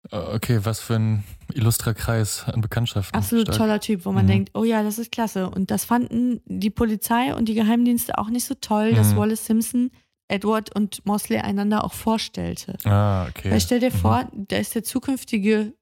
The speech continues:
Speaker 2: englische König und der bandelt mit diesen Leuten
Speaker 1: Mhm.
Speaker 2: an.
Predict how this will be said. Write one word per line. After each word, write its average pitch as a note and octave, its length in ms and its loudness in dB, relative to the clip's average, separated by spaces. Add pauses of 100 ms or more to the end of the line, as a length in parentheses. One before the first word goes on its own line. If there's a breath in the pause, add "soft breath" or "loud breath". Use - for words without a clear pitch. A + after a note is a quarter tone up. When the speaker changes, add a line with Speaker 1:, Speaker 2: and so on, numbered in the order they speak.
(120)
Speaker 2:
englische A3 480 0
König A#3+ 680 0 (320 soft breath)
und G3+ 140 4
der G3 100 2
bandelt A#3 560 2
mit G3 240 0
diesen B3 420 4
Leuten A#3 400 4
Speaker 1:
Mhm. F#2 60 6
Speaker 2:
an. D#3 300 0